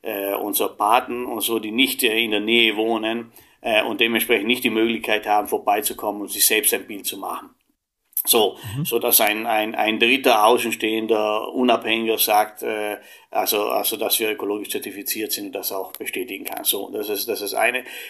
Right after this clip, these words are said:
Speaker 1: Die zweite Sache ist, äh, wenn man so einen Hof gründet, muss, das muss man sich so vorstellen, dass bevor man den ersten Baum pflanzt, dass da ganz, ganz, ganz viel passieren muss.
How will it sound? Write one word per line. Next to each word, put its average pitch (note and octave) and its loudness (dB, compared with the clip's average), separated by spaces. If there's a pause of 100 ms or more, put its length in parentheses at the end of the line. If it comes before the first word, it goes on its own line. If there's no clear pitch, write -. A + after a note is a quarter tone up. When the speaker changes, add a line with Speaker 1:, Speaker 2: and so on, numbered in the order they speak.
(100)
Speaker 1:
Die - -18
zweite B2 4
Sache B2 4
ist, C3+ 4
äh, A#2+ 2
wenn B2+ -2
man A#2+ -2
so A2+ -2
einen G#2+ -6
Hof B2 0
gründet, C#3 0
muss, C#3+ 2
das B2 2
muss E3+ 8
man F3+ 4
sich C#3+ 2
so E3 4
vorstellen, C#3 0 (300)
dass - -2
bevor A3 8
man F#3 4
den C3 2
ersten C#3+ 2
Baum A#2+ 6
pflanzt, - 0 (840)
dass - -6
da A2+ 4
ganz, D3+ 2
ganz, C#3 2
ganz B2+ 0
viel C3 -4
passieren A#2 0
muss. - -2